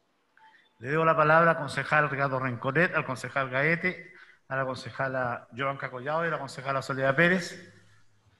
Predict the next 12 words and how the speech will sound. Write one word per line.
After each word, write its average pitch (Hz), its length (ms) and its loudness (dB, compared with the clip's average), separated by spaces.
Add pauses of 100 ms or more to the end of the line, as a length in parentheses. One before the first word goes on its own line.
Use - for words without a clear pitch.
(220)
a 131 80 0
lo 127 80 2
menos. - 580 -6
<laughs> - 1400 -14
Y 143 120 2
otra 170 280 6
palabra 165 340 6
a 156 40 4
la 151 80 4
concejala 147 960 4
Mariela 143 320 2
Araya. 107 600 -2